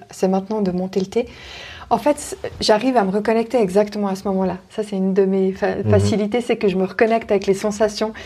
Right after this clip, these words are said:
Speaker 1: euh, de certains souvenirs. Et je me suis dit,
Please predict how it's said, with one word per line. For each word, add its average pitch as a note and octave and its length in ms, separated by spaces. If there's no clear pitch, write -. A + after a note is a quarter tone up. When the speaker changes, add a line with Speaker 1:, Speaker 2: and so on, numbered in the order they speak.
Speaker 1:
euh, G3+ 80
de F#3 120
certains A3+ 360
souvenirs. G#3+ 360
Et F#3+ 280
je F3+ 140
me A3+ 80
suis A3+ 200
dit, B3+ 360